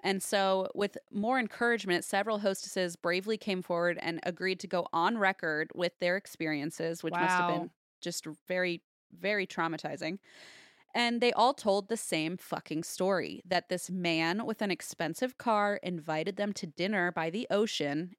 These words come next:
Speaker 1: and they were all drugged, and they didn't know
Speaker 2: <gasps>
Speaker 1: what happened.
Speaker 2: Wow, so the, all the exact same story.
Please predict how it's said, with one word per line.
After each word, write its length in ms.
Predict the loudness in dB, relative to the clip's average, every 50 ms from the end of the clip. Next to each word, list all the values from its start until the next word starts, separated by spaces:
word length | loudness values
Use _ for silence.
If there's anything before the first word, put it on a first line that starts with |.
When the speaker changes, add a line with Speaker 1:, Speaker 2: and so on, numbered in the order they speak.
| _
Speaker 1:
and 140 | -4 0 0
they 100 | 2 2
were 180 | 2 0 0 0 0
all 300 | -2 0 0 0 -2 -2
drugged, 640 | -4 -6 -2 0 0 0 0 -2 -8 -12 -14 -8 -6
and 120 | -4 -4
they 100 | -4 -4
didn't 200 | -4 -4 -2 2
know 220 | 4 4 4 4 2
Speaker 2:
<gasps> 0 |
Speaker 1:
what 140 | 0 -4
happened. 480 | -4 -4 -4 -4 -6 -8 -10 -12 -12 -16 -18 _ _ _ _ _ _ _ _ _ _ _ _ _ _ _
Speaker 2:
Wow, 280 | 2 4 4 4 2
so 180 | 0 -2 -2 -2
the, 80 | -2 0 2
all 160 | 4 4 4
the 140 | 6 4 2
exact 340 | 2 2 2 0 0 0 -2
same 160 | -8 -10 -10
story. 400 | -10 -12 -12 -12 -12 -14 -16 -16